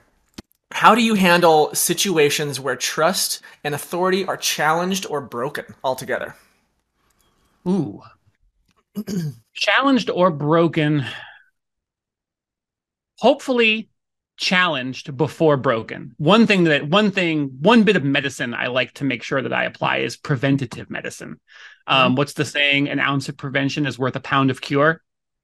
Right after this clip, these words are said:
Speaker 1: Mm-hmm.
Speaker 2: I like to keep my attention on my relationships, personal and professional. And when there are warning signs,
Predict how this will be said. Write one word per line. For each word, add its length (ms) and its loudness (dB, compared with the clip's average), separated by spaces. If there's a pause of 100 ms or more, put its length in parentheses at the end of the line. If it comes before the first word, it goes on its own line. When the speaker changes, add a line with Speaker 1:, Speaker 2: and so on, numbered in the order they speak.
(140)
Speaker 1:
Mm-hmm. 180 -8
Speaker 2:
I 80 0
like 160 0
to 80 -10
keep 300 -18
my 160 0
attention 800 -2 (180)
on 540 2
my 120 2
relationships, 680 -6
personal 400 -2
and 80 -2
professional. 560 -6 (340)
And 320 2
when 220 4
there 160 2
are 480 2 (280)
warning 340 0
signs, 540 -4